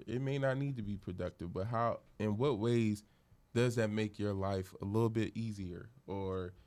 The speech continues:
what ways does that, like, alleviate shit in your life? And that's really it.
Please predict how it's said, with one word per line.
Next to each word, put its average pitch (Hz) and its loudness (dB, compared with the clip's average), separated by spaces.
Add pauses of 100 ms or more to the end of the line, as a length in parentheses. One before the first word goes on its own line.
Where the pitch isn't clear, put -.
(240)
what 131 -2
ways 120 0
does 107 -4
that, 107 2 (160)
like, 92 -4 (200)
alleviate 107 2
shit - -2
in 95 -4
your 92 -2
life? 90 -8 (720)
And 98 -4 (840)
that's - -8
really 131 -4
it. - -4